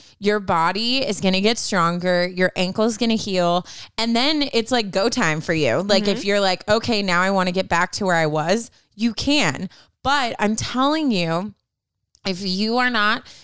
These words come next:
Speaker 1: being careful to love and care for your heart and your mind during this season, nothing, no accomplishment, no getting back to what you were is gonna help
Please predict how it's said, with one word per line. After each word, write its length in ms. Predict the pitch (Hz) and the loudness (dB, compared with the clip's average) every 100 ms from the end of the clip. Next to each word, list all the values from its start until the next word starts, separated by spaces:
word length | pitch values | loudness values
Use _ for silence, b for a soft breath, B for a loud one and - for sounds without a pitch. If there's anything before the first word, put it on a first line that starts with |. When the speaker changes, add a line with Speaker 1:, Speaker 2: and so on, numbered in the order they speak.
| - | -4
Speaker 1:
being 300 | 226 233 240 | 0 0 0
careful 500 | - 196 190 226 220 | -2 -2 0 2 2
to 180 | 214 196 | 0 -6
love 480 | 180 170 170 170 180 | -4 0 2 2 0
and 140 | 196 180 | -6 -4
care 240 | - 175 | 0 0
for 100 | - | 0
your 180 | 170 160 | -2 -2
heart 520 | - 165 156 196 240 - | -2 0 2 2 -2 -4
and 160 | 202 180 | 0 2
your 100 | 160 | 2
mind 400 | 156 151 185 208 | 2 2 2 2
during 280 | 233 240 247 | 2 2 0
this 140 | 254 | 0
season, 480 | 262 247 269 277 277 B B - | -2 0 2 2 -2 B B -2
nothing, 580 | 208 220 277 262 262 254 | 0 2 2 0 0 -4
no 260 | 202 202 247 | -2 0 0
accomplishment, 880 | 269 233 208 208 - 208 196 190 - | -2 -6 -2 0 0 0 0 0 -4
no 480 | 190 180 190 202 196 | -2 2 2 0 -2
getting 320 | 202 190 190 | -2 -2 0
back 240 | 170 175 | 0 0
to 120 | - | 0
what 200 | 185 175 | 0 0
you 100 | 185 | 0
were 300 | 165 156 165 - | 0 2 2 0
is 140 | 175 | -2
gonna 200 | 180 160 | -2 -2
help 480 | 160 156 180 254 | 0 2 2 2